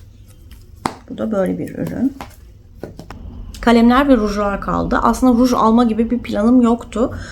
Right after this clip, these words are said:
Ama yüzde yetmiş beş indirimi görünce bir süredir merak ettiğim bu Flormar'ın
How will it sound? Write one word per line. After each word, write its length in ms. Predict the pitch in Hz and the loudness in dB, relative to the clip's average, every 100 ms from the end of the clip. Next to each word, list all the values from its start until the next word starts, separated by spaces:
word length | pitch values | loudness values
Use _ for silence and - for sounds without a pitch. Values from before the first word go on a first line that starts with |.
| - - - | -12 -10 -4
Ama 120 | 214 | -2
yüzde 280 | 208 208 233 | -2 0 0
yetmiş 300 | 240 220 - | 0 -4 -4
beş 160 | 220 | -4
indirimi 380 | 220 214 214 226 | -2 -2 0 0
görünce 640 | 208 202 233 214 170 247 - - - - | 0 2 2 2 2 0 -4 -16 -10 -6
bir 60 | |
süredir 360 | 339 254 220 247 | 0 2 2 4
merak 420 | 247 240 247 247 | 4 4 4 0
ettiğim 520 | 214 - 196 196 247 | -6 -8 -4 2 4
bu 140 | 233 240 | 4 2
Flormar'ın 680 | 240 226 240 202 208 262 | 2 4 6 4 2 0